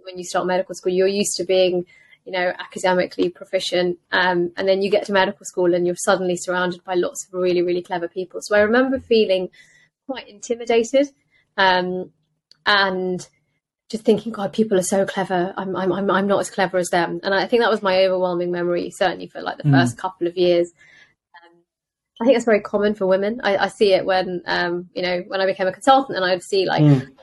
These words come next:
Speaker 1: radiology trainees come through, I really recognised, um, that when I saw, like, young female trainees who would, who would just be like, "I, I don't know, I, I don't know enough." So that, that was my thing. I was like, "I don't know
Speaker 2: Mm.
Speaker 1: enough.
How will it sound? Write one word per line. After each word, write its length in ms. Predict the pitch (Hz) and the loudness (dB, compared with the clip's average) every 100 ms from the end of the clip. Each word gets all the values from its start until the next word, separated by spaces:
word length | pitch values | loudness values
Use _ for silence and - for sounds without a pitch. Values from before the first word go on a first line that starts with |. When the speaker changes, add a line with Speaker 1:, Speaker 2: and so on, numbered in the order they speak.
| 196 | -4
Speaker 1:
radiology 460 | 190 190 180 196 | 2 2 0 -4
trainees 420 | - 196 196 214 | 0 0 2 0
come 220 | 214 185 170 | -2 -8 -8
through, 380 | - 175 165 - - - _ - | -2 0 -2 -6 -16 -20 _ 0
I 60 | |
really 260 | 196 202 202 | 2 4 2
recognised, 1000 | 196 208 - 208 190 175 170 170 - - - | 0 -2 -4 -6 -4 -4 -4 -4 -8 -18 -4
um, 380 | 185 180 180 _ | -2 -2 -6 _
that 300 | - 180 - | 2 2 4
when 120 | 190 | 0
I 80 | 185 | -4
saw, 200 | 180 180 | -6 -8
like, 140 | 175 185 | -6 -4
young 220 | 180 185 | -4 -4
female 400 | - 185 180 180 | -4 -4 -2 -4
trainees 600 | - 185 185 185 240 - _ _ _ - | -4 -2 -2 -2 -4 -6 _ _ _ 2
who 120 | 190 | 4
would, 100 | 185 | 4
who 120 | 196 | 4
would 80 | 175 | 2
just 160 | - | 0
be 60 | 196 | -4
like, 240 | - 196 | -4 -6
"I, 40 | 185 | -4
I 20 | |
don't 180 | 196 190 | -2 0
know, 140 | 190 | 0
I, 80 | 190 | 0
I 120 | 202 220 | 2 2
don't 160 | 202 | 4
know 120 | 202 | 4
enough." 440 | 196 190 175 - _ | 2 2 -2 -6 _
So 160 | - 208 | 4 6
that, 140 | 226 | 6
that 140 | 254 226 | 6 4
was 100 | 214 | 2
my 120 | 202 | 0
thing. 200 | 220 180 | 0 -2
I 20 | |
was 100 | 175 | -4
like, 100 | - | -8
"I 100 | 240 | 0
don't 160 | 240 151 | 4 6
know 120 | 185 | 6
Speaker 2:
Mm. 80 | 196 | 6
Speaker 1:
enough. 240 | 190 170 | 2 -2